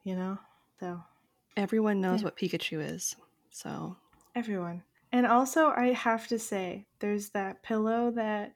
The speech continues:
Speaker 1: your youngest has with, uh, the Pikachu pillow.
Speaker 2: Mm-hmm.
Speaker 1: I'm incredibly unsettled at how small its head is compared to its pillow body.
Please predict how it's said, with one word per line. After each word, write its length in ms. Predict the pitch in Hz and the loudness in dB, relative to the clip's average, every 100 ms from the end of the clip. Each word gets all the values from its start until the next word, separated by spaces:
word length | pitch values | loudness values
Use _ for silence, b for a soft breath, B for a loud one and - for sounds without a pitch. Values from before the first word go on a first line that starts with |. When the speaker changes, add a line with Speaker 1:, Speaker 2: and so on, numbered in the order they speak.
| _ | _
Speaker 1:
your 140 | 214 208 | -2 0
youngest 500 | 208 208 208 202 - | 2 2 0 -4 -4
has 580 | 208 208 220 220 - - _ _ 208 | -4 -2 -4 -6 -14 -18 _ _ -2
with, 320 | 202 190 - _ - - | -2 -4 -14 _ -14 -6
uh, 80 | 202 - - | -6 -8 -8
the 80 | 208 | -4
Pikachu 460 | 214 214 226 240 233 | -2 0 -2 -2 -2
pillow. 400 | 220 226 254 254 _ - | -2 -2 -4 -6 _ -4
Speaker 2:
Mm-hmm. 320 | 202 196 196 - _ _ - | -2 0 -2 -4 _ _ 0
Speaker 1:
I'm 260 | 214 202 - _ _ | 2 2 0 _ _
incredibly 760 | 226 226 - 233 220 226 240 240 | 2 2 2 2 4 4 4 4
unsettled 580 | 208 202 196 190 214 214 | 4 0 -2 -2 0 -2
at 80 | 196 | -4
how 240 | - 202 | -4 -4
small 600 | 190 - - 196 185 185 202 | -2 -4 -2 -2 -2 -2 -4
its 220 | - - | -6 -6
head 240 | 180 185 | -4 0
is 380 | 220 254 277 - | 4 4 2 -6
compared 500 | - 214 202 190 190 | 0 2 2 0 0
to 160 | - 185 | 0 0
its 160 | 180 - | 0 -2
pillow 380 | 202 175 160 | -2 0 0
body. 580 | 151 151 151 151 - - | -2 -6 -6 -6 -8 -14